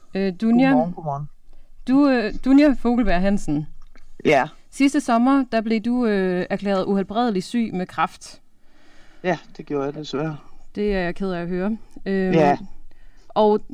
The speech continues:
Speaker 1: du har i månedsvis forsøgt at blive tilset af din læge, som nægtede at se dig på grund af coronarestriktioner.
Speaker 2: Ja,
Speaker 1: Er
Speaker 2: det
Speaker 1: det
Speaker 2: er
Speaker 1: korrekt?
Speaker 2: rigtigt.
Speaker 1: Ja.
Speaker 2: Ja, det er fuldstændig rigtigt.
Speaker 1: Ja.
Speaker 2: Det nægtede han.
Speaker 1: Og nu har du fået en, øh, en erstatning på tooghalvfjerds tusind, og du sidder lige nu,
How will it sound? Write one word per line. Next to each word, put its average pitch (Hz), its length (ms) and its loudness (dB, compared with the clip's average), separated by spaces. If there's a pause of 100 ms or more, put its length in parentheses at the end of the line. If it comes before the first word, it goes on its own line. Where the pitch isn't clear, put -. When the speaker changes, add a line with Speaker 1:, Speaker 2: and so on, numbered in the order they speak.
Speaker 1:
du 262 120 4
har 254 140 4
i 226 40 4
månedsvis 247 720 2
forsøgt 247 480 -4
at 208 60 -2
blive 190 140 -2
tilset 247 520 0
af 185 120 -4
din 180 200 -2
læge, 196 480 2 (180)
som 214 200 0
nægtede 220 520 2
at 196 80 -4
se 240 240 -2
dig 160 140 -2
på 185 100 -8
grund 202 320 0
af 175 220 -4 (120)
coronarestriktioner. 180 1000 -2 (840)
Speaker 2:
Ja, 190 80 2
Speaker 1:
Er 185 40 4
Speaker 2:
det 170 60 -4 (200)
Speaker 1:
det 190 80 0
Speaker 2:
er 180 40 0
Speaker 1:
korrekt? 156 160 0
Speaker 2:
rigtigt. 180 220 -6 (260)
Speaker 1:
Ja. 180 180 -2 (380)
Speaker 2:
Ja, 190 40 4
det 196 120 6
er 226 80 6
fuldstændig 160 520 2
rigtigt. 165 340 2
Speaker 1:
Ja. 208 200 2 (180)
Speaker 2:
Det 190 260 -2
nægtede 180 340 -2
han. 165 140 0 (180)
Speaker 1:
Og 220 160 4
nu 247 160 8
har 240 80 4
du 220 60 2
fået 226 240 2
en, 226 140 4
øh, 170 360 0
en 185 80 0
erstatning 190 480 0
på - 60 -6
tooghalvfjerds 214 540 0
tusind, 208 380 2
og 185 160 -2
du 214 60 -4
sidder 247 380 4
lige 214 220 4
nu, 220 300 4